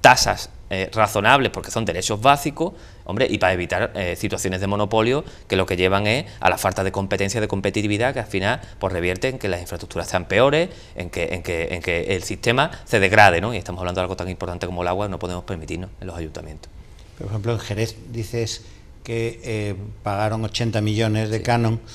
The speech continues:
Speaker 2: y se pagó así de una vez, ¿no?
Speaker 1: Sí.
Speaker 2: Ahora el ayuntamiento tendría que devolver ese canon, ¿no?
Speaker 1: Bueno, eh, las empresas concesionarias no son bancos. Los dineros que se ponen en los cánones, los, eh, se concretan a través de operaciones bancarias. Simplemente sería una subrogación de ese préstamo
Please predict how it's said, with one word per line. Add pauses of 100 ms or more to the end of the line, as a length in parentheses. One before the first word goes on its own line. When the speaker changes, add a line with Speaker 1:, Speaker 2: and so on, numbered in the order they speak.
(340)
Speaker 2:
y
se
pagó
así
de
una
vez,
¿no? (440)
Speaker 1:
Sí.
Speaker 2:
Ahora
el
ayuntamiento
tendría
que
devolver (380)
ese
canon,
¿no? (300)
Speaker 1:
Bueno,
eh,
las
empresas
concesionarias
no
son
bancos. (160)
Los
dineros
que
se
ponen
en
los
cánones, (880)
los, (100)
eh,
se
concretan
a
través
de
operaciones
bancarias. (340)
Simplemente
sería
una
subrogación
de
ese
préstamo